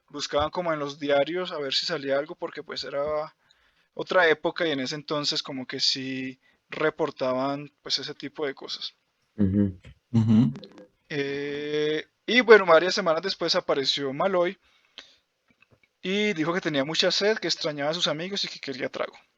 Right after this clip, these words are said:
Speaker 1: Y les contó que casi lo matan, que lo habían atropellado, que había estado en el hospital, que tuvo una fractura en el cráneo, contusión cerebral y se
Speaker 3: Ujú.
Speaker 1: rompió el hombro,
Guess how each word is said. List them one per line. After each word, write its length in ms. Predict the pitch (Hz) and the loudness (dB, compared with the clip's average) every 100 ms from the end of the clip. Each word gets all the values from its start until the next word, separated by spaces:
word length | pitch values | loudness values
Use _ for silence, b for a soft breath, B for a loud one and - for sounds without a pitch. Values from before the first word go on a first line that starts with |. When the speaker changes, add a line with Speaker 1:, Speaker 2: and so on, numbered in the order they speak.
| _ _ _ - B B B B B B _ - | _ _ _ -20 B B B B B B _ -6
Speaker 1:
Y 140 | 170 | 2
les 180 | 202 190 | 8 8
contó 320 | - 175 - 151 | 6 2 2 2
que 140 | 175 | 4
casi 280 | 180 160 175 | 4 4 4
lo 120 | 156 | 2
matan, 360 | 156 180 196 180 | 2 2 0 -2
que 100 | 156 | 0
lo 60 | |
habían 160 | 139 147 | 0 -2
atropellado, 640 | 160 160 139 143 175 202 | -8 -6 -4 2 4 2
que 100 | 165 | 0
había 120 | 139 | -2
estado 280 | 139 - 147 | -2 -2 -2
en 80 | 151 | -2
el 80 | 139 | -6
hospital, 480 | - 135 180 196 - b b b b | -8 -4 -2 -2 -4 b b b b
que 100 | 165 | -8
tuvo 260 | 156 147 156 | -4 0 2
una 180 | 170 170 | 4 2
fractura 560 | - 165 147 - 143 | 4 0 0 -2 -4
en 80 | 156 | -4
el 120 | 160 | -6
cráneo, 500 | - 180 196 214 214 202 | -2 2 2 2 -2 -2
contusión 580 | 151 143 147 135 135 | -6 -8 -8 -8 -6
cerebral 560 | 127 170 151 131 175 208 _ b b b b | -2 0 0 2 2 2 _ b b b b
y 160 | 160 | -2
se 140 | 180 156 | 4 4
Speaker 3:
Ujú. 80 | - | 4
Speaker 1:
rompió 340 | 107 123 139 | 4 4 6
el 100 | 139 | 6
hombro, 360 | 180 190 214 | 6 4 -2